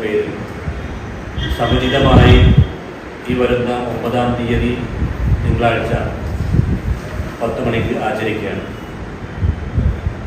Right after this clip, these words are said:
വിദ്യാഭ്യാസ കാര്യത്തിൽ യാതൊരു താല്പര്യവുമില്ലാത്ത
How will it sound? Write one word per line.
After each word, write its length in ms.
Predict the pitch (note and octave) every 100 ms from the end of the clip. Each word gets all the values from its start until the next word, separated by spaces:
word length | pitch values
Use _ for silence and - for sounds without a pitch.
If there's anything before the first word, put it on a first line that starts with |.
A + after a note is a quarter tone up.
| - - - - - - - - - - - - - - - - - -
വിദ്യാഭ്യാസ 480 | - C3 C#3 C#3 - C3
കാര്യത്തിൽ 360 | B2 - A#2+ - - - - - - - - - - - - - - - - - - - A#2+
യാതൊരു 320 | B2 C3+ C#3+ B2
താല്പര്യവുമില്ലാത്ത 920 | A#2 B2+ B2+ C3 B2+ A#2 A#2 A2+